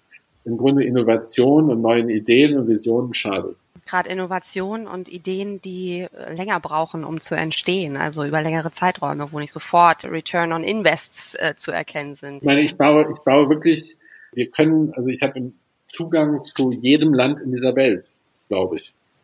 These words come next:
Speaker 2: Mhm.
Speaker 1: Also vielleicht von
Speaker 2: Mhm.
Speaker 1: Nordkorea abgesehen, aber, ähm,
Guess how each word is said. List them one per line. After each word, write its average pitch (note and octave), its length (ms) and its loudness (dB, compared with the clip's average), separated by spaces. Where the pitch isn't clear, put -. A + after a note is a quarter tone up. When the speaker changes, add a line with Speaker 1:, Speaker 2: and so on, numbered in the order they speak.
Speaker 2:
Mhm. F3 300 -12
Speaker 1:
Also G3+ 140 -16
vielleicht - 320 -8
von G#2+ 100 -2
Speaker 2:
Mhm. G#2+ 80 -2
Speaker 1:
Nordkorea A2 600 2
abgesehen, G#2 560 -2
aber, G#2+ 460 0
ähm, G#2+ 360 -4